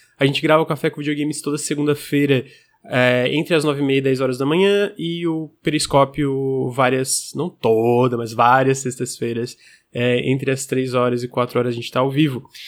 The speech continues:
É, a gente tá gravando uma terça, excepcionalmente esse café. Eu acho que semana passada foi também, mas é porque eu fiquei, como eu falei, eu fiquei de domingo madrugada editando a análise do Tia, até as três da manhã.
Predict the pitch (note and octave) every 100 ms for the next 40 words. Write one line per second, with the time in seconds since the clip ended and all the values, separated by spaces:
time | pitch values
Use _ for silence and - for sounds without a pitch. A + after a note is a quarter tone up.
0 | - _ _ _ C#3 C#3+ C#3+ F#3 F3 F#3+
1 | F#3+ D#3+ - - G#3 G#3 - G#3+ E3 C3
2 | D3+ - D3+ C#3+ C#3 C#3+ C#3 - C3+ -
3 | - C3 C#3 D#3+ - B3 B3+ G#3+ G3 F3+
4 | F#3 F3 E3 F3 E3 E3+ E3 C#3 - D#3+
5 | D#3+ D#3 _ _ _ - C#3 - D#3+ E3+
6 | D#3+ E3 C#3 - D3 D#3 D3+ D#3+ D#3+ E3
7 | D#3+ D#3 D#3 D3+ D3+ D3+ C#3 C#3 D3 D3
8 | D3 C3+ D3+ C#3+ C#3 C#3 C3+ C#3 C3 C3+
9 | C3 C3+ C3+ - C#3+ A2+ G2 - C3 -
10 | B2+ B2 B2+ A#2+ G#2+